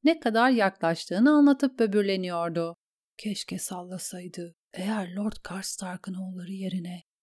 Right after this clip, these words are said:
Theon ölmüş olsaydı kim bilir kaç uğursuzluk hiç yaşanmazdı." Muharebe meydanından geçerlerken Catelyn orada vuku bulan katliamın izlerini gördü. İçi yağmur suyuyla dolmuş ters dönmüş bir miğfer,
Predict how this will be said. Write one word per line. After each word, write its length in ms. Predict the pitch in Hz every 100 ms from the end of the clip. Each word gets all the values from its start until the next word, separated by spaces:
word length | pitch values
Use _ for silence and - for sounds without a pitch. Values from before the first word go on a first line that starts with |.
| -
Theon 240 | - 214 202
ölmüş 380 | 175 175 175 190
olsaydı 640 | 185 - 175 180 208 214 _ _ -
kim 280 | 190 196
bilir 280 | 175 170 170 -
kaç 260 | 190 -
uğursuzluk 680 | 190 180 160 - 160 160 - -
hiç 240 | 220 -
yaşanmazdı." 1080 | 156 156 165 170 160 180 202 - 175 170 170 _ _ _ _ _ _
Muharebe 460 | 214 233 285 320 349
meydanından 680 | 370 320 254 226 214 196 185
geçerlerken 880 | 180 - 175 160 151 - 170 196 254 _ -
Catelyn 440 | 311 311 220 226
orada 380 | - 285 240 214
vuku 380 | 180 170 285 277
bulan 320 | 226 208 226
katliamın 540 | 214 185 - 175 214 285
izlerini 500 | 294 277 294 294 254
gördü. 520 | 190 170 160 170 170 _ _ _
İçi 240 | 247 240 262
yağmur 480 | 226 190 175 185
suyuyla 480 | 240 254 254 247 240
dolmuş 380 | 202 196 185 185
ters 340 | - 214 262
dönmüş 340 | 247 226 202 -
bir 140 | 175
miğfer, 540 | 165 151 - 147 160